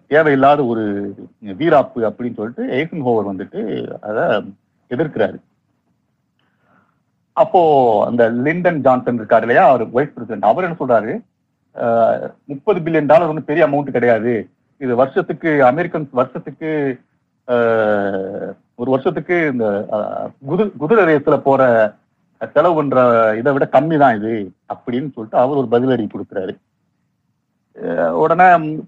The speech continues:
போயிட்டு இருக்கு. ஆயிரத்தி தொள்ளாயிரத்தி அறுபத்தி மூணுக்கு முன்னாடி, அறு-, அறுபத்தி ரெண்டு,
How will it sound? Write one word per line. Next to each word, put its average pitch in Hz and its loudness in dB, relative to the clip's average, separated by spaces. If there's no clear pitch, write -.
போயிட்டு 196 4
இருக்கு. - -8
ஆயிரத்தி 170 2
தொள்ளாயிரத்தி 151 4
அறுபத்தி 139 0
மூணுக்கு 127 -4
முன்னாடி, 135 4
அறு-, 135 0
அறுபத்தி 139 0
ரெண்டு, 151 -2